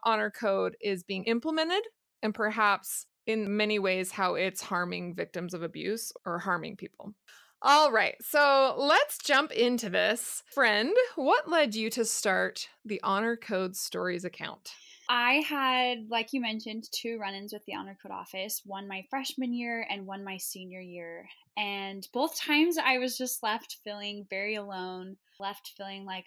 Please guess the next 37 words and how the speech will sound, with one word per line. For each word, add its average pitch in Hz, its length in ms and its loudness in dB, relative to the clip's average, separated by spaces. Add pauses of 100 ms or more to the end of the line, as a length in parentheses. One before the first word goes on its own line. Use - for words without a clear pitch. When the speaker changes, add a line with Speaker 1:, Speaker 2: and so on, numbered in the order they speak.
(140)
Speaker 2:
I 185 540 -6 (100)
had 196 140 -16
done 185 180 -10
something 208 340 -14
horrible. 196 600 -8 (220)
And 196 540 -4 (300)
I 226 140 4
felt 254 240 -2
the 285 80 -2
same 269 220 -2
way 262 160 2
as 247 120 -2
you. 247 320 0
I 214 220 0
chose 226 240 -8
to 240 100 -12
come 226 140 -8
to 220 60 -8
B 220 140 -8
Y 220 100 -2
U 208 340 -2
because 214 640 -8 (600)
there 208 160 -2
were 226 100 -4
different 269 340 -2
standards 277 420 0
than 208 100 -8
other 196 140 -8
universities. 185 760 -10
And 202 100 -12
I 208 80 -8
knew 220 200 -4
I 233 140 0
was 233 160 -4
signing 208 280 -4
an 202 60 -8
honor 196 240 -6